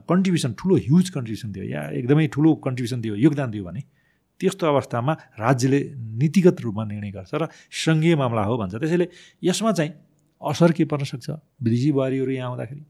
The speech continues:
या, अ, नेपाली छोरीहरू बाहिर जाँदाखेरि भन्दाखेरि हामी चाहिँ यी चाहिँ तिन चारवटा कन्भेन्सनलाई चाहिँ हामी रेटिफाई गरेका छौँ। अन्तर्राष्ट्रिय कानुनको आँखामा विभेदीकरण हुने भन्नाले त्यो असर पर्ने भन्ने हो।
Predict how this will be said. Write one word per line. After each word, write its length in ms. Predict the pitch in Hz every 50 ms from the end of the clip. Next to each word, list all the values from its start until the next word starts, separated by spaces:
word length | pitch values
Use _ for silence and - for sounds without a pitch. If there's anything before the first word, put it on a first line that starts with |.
| _ _ _ _ _ _ _ _ _ _ _ -
या, 320 | 117 117 113 107 98 90 - _ _ _ _ _ _ _ _ _
अ, 240 | - 113 113 113 107
नेपाली 400 | 104 139 151 139 160 156 156 147
छोरीहरू 360 | - - 147 135 139 131 123
बाहिर 220 | 117 123 131 135 123
जाँदाखेरि 420 | 131 131 127 120 113 120 117 123 - _ - - - _ _ -
भन्दाखेरि 360 | 143 156 165 147 175 208 196 - - _ _
हामी 320 | - 101 113 147 185 233
चाहिँ 180 | 196 220 214 202
यी 120 | 190 185
चाहिँ 460 | - 190 185 180 170 147 143 151 - _
तिन 120 | - 185 175
चारवटा 260 | 190 180 170 170 165
कन्भेन्सनलाई 520 | - 160 151 151 151 139 151 147 147 143
चाहिँ 180 | 127 139 131 123
हामी 200 | 120 107 98 113 - _ _ _ _ _ _ -
रेटिफाई 280 | 120 131 151 156 165 160
गरेका 180 | 143 131 127
छौँ। 160 | 113 - 123 123 - _ _ _ _ _ - - - _ _ -
अन्तर्राष्ट्रिय 360 | 185 196 214 226 - 269 247
कानुनको 400 | - 180 180 180 196 190 165 175
आँखामा 320 | 151 139 127 135 127 151
विभेदीकरण 680 | 156 135 123 147 151 165 170 180 156 175 139 143 139 127
हुने 220 | 120 117 117 110
भन्नाले 340 | 98 95 92 92 90 92 160
त्यो 380 | 160 - _ _ _ - 175 151
असर 200 | 139 - - 113
पर्ने 320 | - - 101 87 87 117
भन्ने 280 | 104 87 82 82 82 78
हो। 140 | 73 78